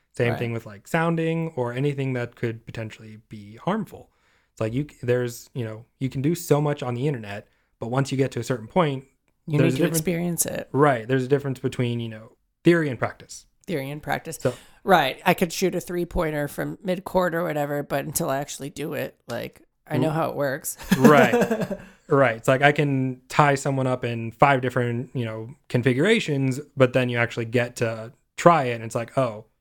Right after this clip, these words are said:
Speaker 1: I just know how to do the knot. I don't know how to actually incorporate it in, into the thing."
Speaker 2: Right,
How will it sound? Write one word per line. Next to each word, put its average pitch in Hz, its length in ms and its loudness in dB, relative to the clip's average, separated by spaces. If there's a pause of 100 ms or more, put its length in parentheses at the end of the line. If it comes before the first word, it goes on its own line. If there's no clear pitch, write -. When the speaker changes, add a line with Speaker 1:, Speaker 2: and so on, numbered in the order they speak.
(280)
Speaker 1:
I 131 120 6
just 123 120 -2
know 113 120 -4
how 113 120 -2
to 107 60 -8
do 110 160 -8
the 95 120 -14
knot. 104 360 0 (100)
I 135 80 8
don't 110 120 0
know 104 100 -8
how 113 140 -6
to 110 60 -4
actually 107 320 -2
incorporate 104 500 -2
it 101 100 -16
in, 104 220 -16
into 110 180 -4
the 104 120 -14
thing." 120 340 -14
Speaker 2:
Right, 139 400 -8